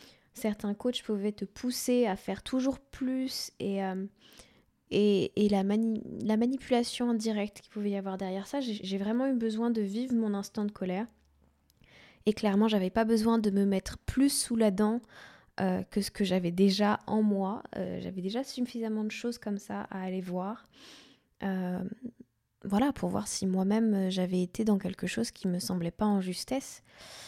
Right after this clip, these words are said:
Et, euh, et voilà, c'est comme ça. Mais aujourd'hui, je préfère, euh,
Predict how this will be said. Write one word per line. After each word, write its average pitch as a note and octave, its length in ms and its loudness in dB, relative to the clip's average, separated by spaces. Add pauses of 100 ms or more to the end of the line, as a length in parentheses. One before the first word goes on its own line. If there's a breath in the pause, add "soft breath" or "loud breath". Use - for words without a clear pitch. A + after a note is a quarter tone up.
(580 loud breath)
Et, F3 220 -2
euh, E3+ 280 -4 (460)
et F#3 80 0
voilà, A3 240 2
c'est G3 160 -4
comme G3+ 200 0
ça. C#4+ 120 -2
Mais C4 100 4
aujourd'hui, A#3+ 300 2
je - 80 -2
préfère, C#4 500 2 (180)
euh, G3+ 220 0